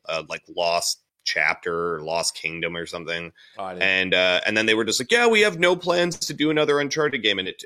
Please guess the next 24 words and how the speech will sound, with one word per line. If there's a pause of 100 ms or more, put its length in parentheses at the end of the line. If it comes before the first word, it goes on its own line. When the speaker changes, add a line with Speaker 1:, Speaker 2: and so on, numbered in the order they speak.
Speaker 1:
it's
taken,
like,
I
don't
know,
like,
seven
or
eight
years
now
or
something.
They
haven't
done
one. (460)
Um, (560)
I
think
that
that's
smart,